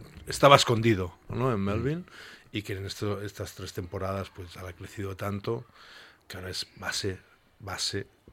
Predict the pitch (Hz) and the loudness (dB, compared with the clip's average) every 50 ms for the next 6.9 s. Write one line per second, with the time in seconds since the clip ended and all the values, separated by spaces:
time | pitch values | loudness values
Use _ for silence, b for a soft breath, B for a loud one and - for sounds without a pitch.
0 | - - - - - - 98 104 110 - - - - - - - - _ - - | -20 -20 -20 -20 -18 -8 -6 -4 -2 -2 -2 -4 -4 -8 -16 -20 -20 _ -20 -20
1 | - - _ - 110 101 - - 120 107 104 101 101 95 87 87 90 92 101 95 | -20 -14 _ -4 -2 -2 -2 0 0 0 0 0 -2 -2 -4 -4 -2 -2 -2 -2
2 | 92 90 - - 92 95 95 95 95 95 95 95 95 B B B B B B B | -2 -4 -6 -8 -10 -8 -8 -6 -6 -8 -8 -10 -12 B B B B B B B
3 | B - - - 104 98 98 95 95 92 92 92 92 92 90 92 90 90 92 92 | B -12 -6 -4 -2 -2 0 0 0 0 0 0 0 0 0 0 0 -2 -2 -4
4 | 92 92 95 98 - - 104 95 95 92 92 - - 104 98 98 98 95 95 95 | -6 -6 -8 -10 -10 -8 -8 -6 -6 -6 -6 -6 -8 -8 -8 -8 -8 -8 -10 -12
5 | 101 - - - - - - - 98 - 107 104 - 120 117 110 101 90 - 98 | -14 -16 -18 -20 -16 -14 -12 -12 -10 -8 -8 -4 -2 0 0 0 0 -2 -6 -8
6 | - - - - - 101 95 95 95 95 95 90 92 92 - - - - | -10 -12 -12 -12 -12 -10 -10 -10 -10 -10 -10 -10 -12 -12 -14 -16 -18 -18